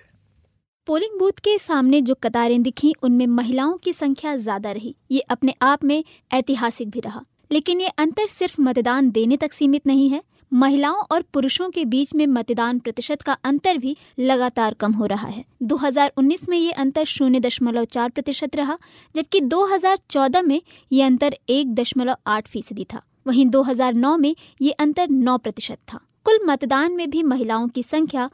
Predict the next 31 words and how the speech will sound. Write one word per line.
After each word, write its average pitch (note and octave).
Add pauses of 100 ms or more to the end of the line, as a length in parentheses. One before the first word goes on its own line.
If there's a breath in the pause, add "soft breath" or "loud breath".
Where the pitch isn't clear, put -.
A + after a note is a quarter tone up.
(320 soft breath)
पुरुषों D4+
से F#4+ (140)
आगे G#3+
रही। G#3 (240)
अगर C4
चुनाव C4+
आयोग A#3+
द्वारा A#3+
जारी A#3
आंकड़ों A#3+
की A#3+
बात A3+
करें C4 (240 loud breath)
तो D#4
ग्यारह C4+
अप्रैल C#4
को D#4+
जब D#4 (100)
पहले B3+
चरण E4+
का F4
मतदान D4+
हुआ B3
था A#3+ (280 soft breath)
तो E4+
महिलाओं D4+
का G#4+
मतदान B3+
प्रतिशत C4+ (340 soft breath)
अड़सठ D#4 (100)
दशमलव B3+